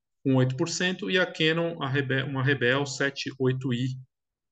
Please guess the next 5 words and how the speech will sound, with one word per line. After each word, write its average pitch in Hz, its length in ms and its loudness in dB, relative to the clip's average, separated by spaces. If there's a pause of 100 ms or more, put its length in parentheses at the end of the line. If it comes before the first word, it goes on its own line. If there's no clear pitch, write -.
(160)
é, 123 240 2
com 131 520 2
a 135 400 -2
quinta 131 340 0
posição. 131 680 0